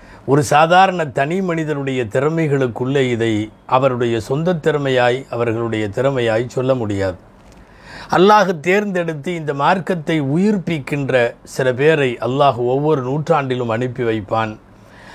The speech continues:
அப்படிப்பட்ட பெருமக்களில் இமாமுல் ஆதம் அபு ஹனீஃபா ரஹ்மத்துல்லாஹி அலிஹி அவர்களும் ஒருவர். சொல்லப்போனால்,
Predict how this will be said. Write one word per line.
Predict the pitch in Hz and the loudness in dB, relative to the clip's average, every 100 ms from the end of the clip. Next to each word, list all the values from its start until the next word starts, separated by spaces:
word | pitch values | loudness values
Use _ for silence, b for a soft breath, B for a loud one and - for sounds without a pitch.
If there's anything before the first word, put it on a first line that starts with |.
| B | B
அப்படிப்பட்ட | - - 214 208 160 151 139 | 0 4 4 4 0 0 -2
பெருமக்களில் | 113 147 175 185 151 151 143 135 | 2 2 2 0 0 0 0 -2
இமாமுல் | 127 139 147 139 | 0 2 2 2
ஆதம் | 120 120 117 | 2 2 0
அபு | 110 117 135 | 0 0 0
ஹனீஃபா | 151 127 127 | 0 0 0
ரஹ்மத்துல்லாஹி | 120 107 120 101 117 113 113 104 | 0 0 -4 -4 -2 0 0 2
அலிஹி | 107 110 127 127 | 0 0 -2 0
அவர்களும் | 117 113 104 117 147 | 0 0 -2 -2 0
ஒருவர். | 143 135 104 - - - - - _ - - - B B B B B | 2 2 2 -2 -16 -20 -20 -20 _ -20 -20 -20 B B B B B
சொல்லப்போனால், | - 156 160 185 170 175 165 165 170 170 | -2 2 4 4 4 4 4 4 2 -4